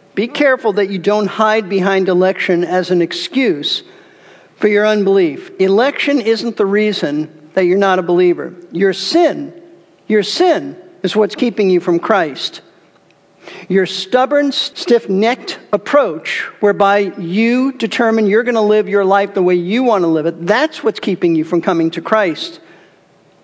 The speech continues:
So come to him. I invite you, come to him today. Be set free from the bondage of sin. You may think you're free, doing what you wanna do, but you're a slave to sin. You're a slave to sin.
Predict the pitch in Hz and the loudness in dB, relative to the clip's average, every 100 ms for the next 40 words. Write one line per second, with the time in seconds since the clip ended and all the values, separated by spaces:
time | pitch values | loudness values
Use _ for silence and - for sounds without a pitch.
0 | _ _ _ _ _ _ _ - - 190 | _ _ _ _ _ _ _ -4 -2 -2
1 | - 214 233 202 165 135 - - - - | 0 -2 -2 -4 -4 -6 -10 -20 -20 -20
2 | - _ _ _ 233 208 196 190 214 - | -20 _ _ _ 0 2 2 0 -2 -4
3 | 185 - 233 247 233 220 220 202 202 190 | -6 -2 0 0 0 -2 -2 0 0 0
4 | 202 240 - 247 - - 226 226 226 220 | -2 -2 0 -2 -4 -2 0 0 -2 0
5 | 196 165 190 190 226 226 196 208 196 226 | 0 0 0 2 0 -2 -2 -2 -2 -2
6 | 196 - - 214 226 208 - - 311 311 | -2 -4 -4 0 2 2 0 0 0 0
7 | 214 170 208 175 165 185 - - - - | -4 -2 0 0 0 -2 -6 -20 -20 -20
8 | _ _ _ - 233 240 240 226 226 214 | _ _ _ -2 2 2 2 0 0 2
9 | 220 226 170 180 170 185 196 180 - 190 | 2 0 0 2 2 0 0 0 0 0
10 | 185 165 170 - 170 143 135 - - _ | 0 -2 -4 -2 -2 -4 -8 -16 -20 _
11 | _ 226 196 - 208 202 196 180 - 156 | _ -2 0 0 0 0 0 -2 0 -2